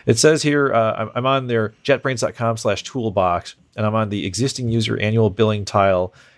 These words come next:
And it says, "My upgrade subscription is still valid. I have a license for other desktop product." And if I go to the single I D E, that's where we find P H P Storm. It says it's fifty-three dollars for the first year.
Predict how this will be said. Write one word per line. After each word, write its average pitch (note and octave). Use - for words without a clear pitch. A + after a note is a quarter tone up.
And G#2
it G2+
says, G2+
"My G2+
upgrade B2+
subscription A#2+
is G2
still D#3
valid. A2+
I G2+
have G#2
a G#2
license A2
for G2+
other B2
desktop A2
product." F#2
And A2+
if A#2
I B2+
go D3+
to B2+
the A2+
single C3+
I A2+
D G2+
E, -
that's F2+
where E2
we F#2+
find F#2+
P G2
H F2
P F#2
Storm. E2
It G#2
says G#2+
it's F#2
fifty-three C#3+
dollars G#2+
for G2
the G2
first F2
year. E2+